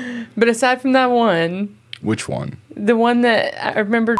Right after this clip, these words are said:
Speaker 1: <laughs> was on your shoulders and we're like, "Can we paint her or something to, like, make her cry so we can <laughs> leave?"
Speaker 2: It wasn't her, uh, you said the name, but, uh,
Speaker 1: Crap.
Speaker 2: it was, it was the, the oldest one.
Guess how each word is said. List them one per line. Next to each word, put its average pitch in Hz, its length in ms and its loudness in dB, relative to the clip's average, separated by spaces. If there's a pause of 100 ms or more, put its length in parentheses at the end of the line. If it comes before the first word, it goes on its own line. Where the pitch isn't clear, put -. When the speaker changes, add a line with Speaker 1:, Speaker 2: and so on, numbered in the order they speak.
Speaker 1:
<laughs> - 100 0
was 214 140 2
on 220 100 2
your 208 100 0
shoulders 196 400 0
and 190 100 -2
we're 185 120 2
like, 180 240 -2
"Can 202 180 -10
we 208 100 -2
paint 214 380 -6
her 233 260 0
or 208 60 -2
something 208 540 -2
to, 220 160 0
like, - 400 -2 (320)
make 196 200 0
her 208 140 0
cry 190 300 0
so 196 160 -4
we 208 80 0
can 226 320 -2
<laughs> - 20 -4
leave?" - 320 -2
Speaker 2:
It 104 140 2
wasn't 98 460 2
her, 98 140 -6 (120)
uh, 85 160 0
you 90 320 2
said 101 320 0
the 87 80 0
name, 80 340 -2
but, 85 220 -4 (260)
uh, 80 500 0 (960)
Speaker 1:
Crap. 95 220 -2
Speaker 2:
it 95 40 0
was, 98 240 0
it 98 160 0
was 98 260 0
the, 92 100 -2
the 92 360 -2
oldest 85 500 0
one. 62 280 -8